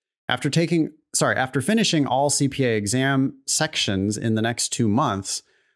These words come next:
I am considering preparing for the L sat and taking it multiple times before applying for law school enrollment in fall twenty twenty-four or twenty-five.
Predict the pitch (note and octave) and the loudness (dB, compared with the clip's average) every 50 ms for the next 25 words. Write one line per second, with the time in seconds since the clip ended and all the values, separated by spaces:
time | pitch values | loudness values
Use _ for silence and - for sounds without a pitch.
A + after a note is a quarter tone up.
0 | _ - - A#2 C3 C3 B2 B2+ B2 - A#2+ A2+ - - E3 F#3 G3 G#3 G#3+ G3+ | _ -4 -2 0 0 2 0 0 0 0 -2 0 0 0 0 2 2 2 0 0
1 | F#3 G3+ F3+ - C3 C3+ C#3 C#3 C#3 C3+ B2 - A#2 A2 G#2+ A2 B2+ C#3 - - | 0 -2 -2 -2 0 0 0 2 0 0 -2 -2 -2 0 0 0 0 0 0 0
2 | D#3 D3 C#3 C3 - A2 A#2 A#2+ - B2+ B2 A#2 B2 A#2+ A#2+ - G#2 A2+ - A2+ | 0 0 -2 -2 -2 -2 -2 0 0 -2 -2 -2 -2 -2 -2 -2 -4 -4 -4 -6
3 | - G#2+ - - - C3+ C#3 C#3 C#3 C3+ A#2 G#2 G2+ A2+ - - A#2 A2 G#2+ - | -6 -6 -6 -4 -4 -2 0 2 2 0 0 -2 -4 -6 -4 -4 -2 -2 -4 -4
4 | - B2+ B2 B2 B2+ C3 C3 B2+ B2 A#2 - _ _ _ _ _ _ _ _ _ | -4 -4 -2 -2 0 0 0 0 0 -2 -4 _ _ _ _ _ _ _ _ _
5 | _ - - E3 E3 F3 E3 C#3+ C3+ C3 C3 - - - B2 B2 A#2 G#2 A2 A2 | _ -2 0 0 2 2 2 2 2 0 0 -2 -2 -2 -2 -2 0 0 0 0
6 | A2 A#2 A2+ A2+ A2+ A2+ A2+ - - A2 G#2 G2+ G#2 - - B2+ B2+ C3 C3 C3 | 0 -2 -2 -2 -2 -4 -6 -8 -6 -4 -4 -4 -4 -4 -2 0 0 0 0 -2
7 | B2 B2+ - _ _ _ _ _ - - - C3 B2 A#2+ A2+ A#2 A#2 A#2 G#2+ - | -2 -6 -10 _ _ _ _ _ -8 -2 0 0 0 0 0 -2 -2 -4 -4 -4
8 | - G#2+ G#2 G#2 G#2 G#2+ - - C#3+ C3 B2 A#2+ A#2+ A#2+ A#2 A2+ A2+ - - - | -2 -2 -2 -2 -2 -4 -4 -2 0 0 2 2 0 0 -2 -4 -8 -10 -10 -6
9 | - G2+ G2 F#2 - - G#2+ F#2 D#2+ C#2 - - - | -4 -2 -2 -2 -2 -2 -2 0 -2 -4 -6 -8 -14